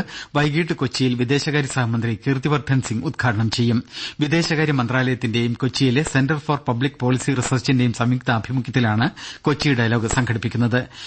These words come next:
ഇന്ത്യയും ജി സി സി രാജ്യങ്ങളും തമ്മിലെ ബന്ധങ്ങൾ മെച്ചപ്പെടുത്തുന്നതിന് നയരൂപീകരണത്തിൽ സുപ്രധാന പങ്ക് വഹിക്കുന്നവരും നയതന്ത്രജ്ഞരും വ്യവസായ പ്രമുഖരും മറ്റും രണ്ടു ദിവസത്തെ സമ്മേളനത്തിൽ പങ്കെടുക്കും. ഗൾഫ് കോർപ്പറേഷൻ കൗൺസിൽ സെക്രട്ടറി ജനറൽ ജാസ്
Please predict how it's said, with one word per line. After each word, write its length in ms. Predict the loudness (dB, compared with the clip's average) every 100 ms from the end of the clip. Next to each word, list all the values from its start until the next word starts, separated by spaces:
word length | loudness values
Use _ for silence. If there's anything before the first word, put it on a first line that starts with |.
| -4 0
ഇന്ത്യയും 440 | 2 2 2 2
ജി 240 | 0 -2 -4
സി 180 | -2
സി 180 | 0 2
രാജ്യങ്ങളും 460 | 2 2 2 2 2
തമ്മിലെ 260 | 2 0
ബന്ധങ്ങൾ 480 | 0 -2 0 0 0 0
മെച്ചപ്പെടുത്തുന്നതിന് 800 | 0 0 -2 0 2 2 2 -2 -6 -18 -2 2
നയരൂപീകരണത്തിൽ 840 | 2 2 0 0 -2 -2 -2 -4
സുപ്രധാന 480 | -4 -4 -2 0 0
പങ്ക് 240 | 0 0 2
വഹിക്കുന്നവരും 580 | 0 0 0 2 0 -2 -8 -2
നയതന്ത്രജ്ഞരും 800 | 0 2 2 -2 -2 -2 -2 -2 -2
വ്യവസായ 360 | -2 0 -2
പ്രമുഖരും 580 | 0 0 -2 0 -2 -2 -2
മറ്റും 320 | 0 -2 -4 -8 -18 0
രണ്ടു 220 | 2 4
ദിവസത്തെ 380 | 2 0 -2 -2
സമ്മേളനത്തിൽ 520 | 0 0 0 0 -2
പങ്കെടുക്കും. 520 | -2 -2 -2 0 -2 -2 -10 -10 -2
ഗൾഫ് 280 | 0 2 0
കോർപ്പറേഷൻ 540 | 0 0 0 0 0
കൗൺസിൽ 340 | 0 0 0 -2
സെക്രട്ടറി 380 | -4 -4 -2
ജനറൽ 340 | 0 0 2 0 -2 -14 -2
ജാസ് 320 | 0 0